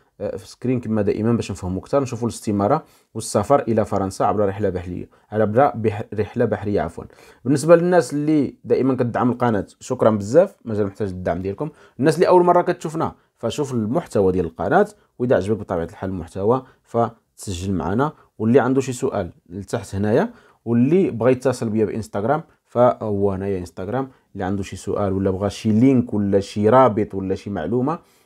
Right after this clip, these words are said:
ونقدر نسرد له بطبيعة الحال، فنقدر نسرد له في انستغرام. ندوزو للموضوع الثاني. إذا هذا هو الإعلان ديال ال-، القنصلية الفرنسية بال-، بالمغرب، فكيقول لك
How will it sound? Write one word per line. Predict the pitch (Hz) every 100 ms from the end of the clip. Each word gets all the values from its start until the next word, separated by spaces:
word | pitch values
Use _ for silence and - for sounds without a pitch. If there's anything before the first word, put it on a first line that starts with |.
| _
ونقدر | 107 104 104 - 107
نسرد | 101 - 104 98
له | 98
بطبيعة | 95 90
الحال، | - 127 131 _ _
فنقدر | - 104 101
نسرد | 95 - 95
له | 92
في | 90
انستغرام. | 87 - 82 80 - _ _ -
ندوزو | 113 147
للموضوع | 160 156 139
الثاني. | 120 - 82 - _ _ _ _ _ _ _ _ _ _ _ _ _ _
إذا | 113 127 127 131 131 127
هذا | 123
هو | 120
الإعلان | 117 110 107 107
ديال | 107 104
ال-، | 101 98 98
القنصلية | 98 98 - 104 - 104 101
الفرنسية | - 101 95 - 98 92
بال-، | 90 92 90 85 82 80
بالمغرب، | 82 85 80 113 127
فكيقول | 107 95 98 101
لك | 95